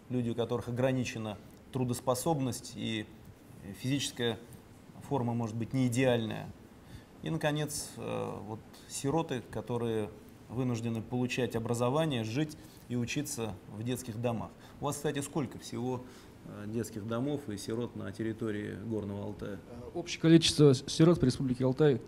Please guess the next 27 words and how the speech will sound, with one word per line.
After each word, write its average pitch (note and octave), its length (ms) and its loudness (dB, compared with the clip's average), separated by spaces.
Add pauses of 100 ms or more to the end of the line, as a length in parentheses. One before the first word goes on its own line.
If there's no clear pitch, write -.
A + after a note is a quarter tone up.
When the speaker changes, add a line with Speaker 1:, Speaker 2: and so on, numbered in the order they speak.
(240)
Speaker 2:
тысяча - 300 4
восемьсот. A#2+ 440 6 (340)
Speaker 1:
Тысяча - 280 0
восемьсот, A2 460 -6
да? F2+ 180 -12 (1800)
Значит, B2 280 0
ну F#3 140 4
вот, C3+ 280 6 (200)
а, A#2 380 2 (840)
конечно, D3+ 560 6 (480)
желательно D3 420 8
развивать C#3+ 520 8 (120)
современные C3+ 680 8
формы, A#2+ 560 4 (280)
а, G2+ 340 -10 (100)
их, A2+ 320 -2 (160)
а, - 960 -14
обучения, B2+ 580 4
потому A2+ 300 -4
что - 140 -4
это A2+ 120 -2
не B2+ 140 4
обязательно B2+ 400 4
должны A#2 280 2
быть A#2+ 140 2
детские A#2+ 380 0
дома, D#3 400 2